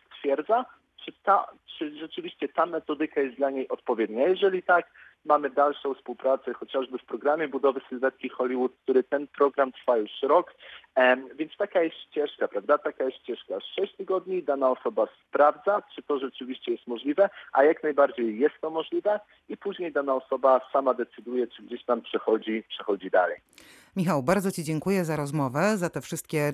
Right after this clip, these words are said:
Speaker 2: cenne porady. Mam nadzieję, że słuchaczki na tym, e, skorzystają.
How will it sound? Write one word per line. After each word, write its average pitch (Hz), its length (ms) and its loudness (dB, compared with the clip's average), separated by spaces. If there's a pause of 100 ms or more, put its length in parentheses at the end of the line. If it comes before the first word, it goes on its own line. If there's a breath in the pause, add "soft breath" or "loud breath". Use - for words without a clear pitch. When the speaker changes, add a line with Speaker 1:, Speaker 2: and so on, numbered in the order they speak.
Speaker 2:
cenne 156 460 0
porady. 139 480 -2
Mam 127 180 0
nadzieję, 127 360 -4
że 123 280 -6
słuchaczki 139 540 -4
na 123 140 2
tym, 131 260 0
e, 131 220 -2
skorzystają. 143 720 -2